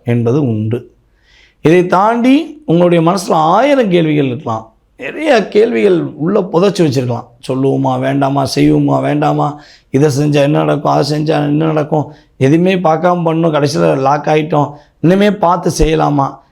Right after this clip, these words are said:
இதை எப்படி செஞ்சா வெற்றி பெற முடியும், என்ன வழிபாடு செய்யணும், என்ன பரிகார முறைகளை மேற்கொள்ளணும் அப்படிங்கிற பல கேள்விகளுடன்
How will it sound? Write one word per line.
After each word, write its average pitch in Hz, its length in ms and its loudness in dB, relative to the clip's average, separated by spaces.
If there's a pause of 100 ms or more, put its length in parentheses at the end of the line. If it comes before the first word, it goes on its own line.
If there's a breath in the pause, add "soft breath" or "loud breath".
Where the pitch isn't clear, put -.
இதை 156 360 2
எப்படி 151 360 0
செஞ்சா 156 560 0
வெற்றி 156 340 0
பெற 147 160 0
முடியும், 127 440 -4 (260 soft breath)
என்ன 262 340 2
வழிபாடு 175 580 0
செய்யணும், 135 340 -2 (260 soft breath)
என்ன 214 280 2
பரிகார 196 580 2
முறைகளை 151 300 0
மேற்கொள்ளணும் 131 640 -2 (340 soft breath)
அப்படிங்கிற 151 680 0 (160)
பல 175 340 2
கேள்விகளுடன் 180 920 2